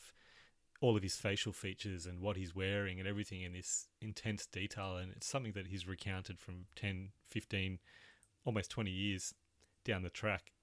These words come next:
Obviously, he's embellished a lot, and it's part of painting you into that world,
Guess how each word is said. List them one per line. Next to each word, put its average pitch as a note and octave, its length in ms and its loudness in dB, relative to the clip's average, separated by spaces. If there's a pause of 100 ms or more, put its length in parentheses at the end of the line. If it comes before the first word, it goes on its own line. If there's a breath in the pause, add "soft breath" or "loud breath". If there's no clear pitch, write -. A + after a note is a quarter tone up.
(220)
Obviously, A2+ 480 6
he's G#2 160 2
embellished F#2+ 460 2
a F2+ 60 -2
lot, G2 260 4 (400 loud breath)
and G2 200 6
it's F#2+ 140 -4
part G#2 240 6
of F2+ 160 0
painting G2 300 0
you F#2 260 -2 (560)
into B2+ 260 4
that F#2+ 220 2
world, G2+ 380 2